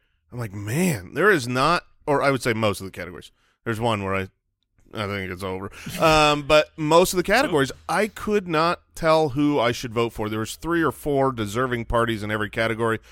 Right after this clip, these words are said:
So you guys are going to decide for us.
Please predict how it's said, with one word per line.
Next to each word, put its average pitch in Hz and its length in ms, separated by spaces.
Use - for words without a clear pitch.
So 135 220
you 139 160
guys 160 220
are 160 40
going 160 320
to 160 120
decide 165 360
for 190 220
us. - 300